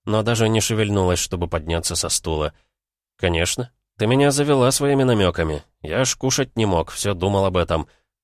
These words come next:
Ты же не хочешь, чтобы нас застукали здесь в весьма пикантных позах и почти без одежды?»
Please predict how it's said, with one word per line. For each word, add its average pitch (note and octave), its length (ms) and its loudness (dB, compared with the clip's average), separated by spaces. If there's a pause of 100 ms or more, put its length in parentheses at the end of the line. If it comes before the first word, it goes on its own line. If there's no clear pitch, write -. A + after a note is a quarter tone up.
(120)
Ты A2+ 60 -2
же A#2+ 120 2
не C3 80 4
хочешь, E3+ 280 -2
чтобы B2+ 300 0
нас B2+ 160 4
застукали A2+ 500 0
здесь F2+ 360 -2
в - 20 -2
весьма F#2 420 -2
пикантных F#2 640 -2
позах B2 380 -2
и G#2 40 -4
почти - 300 -4
без G#2 180 -2
одежды?» E2 520 0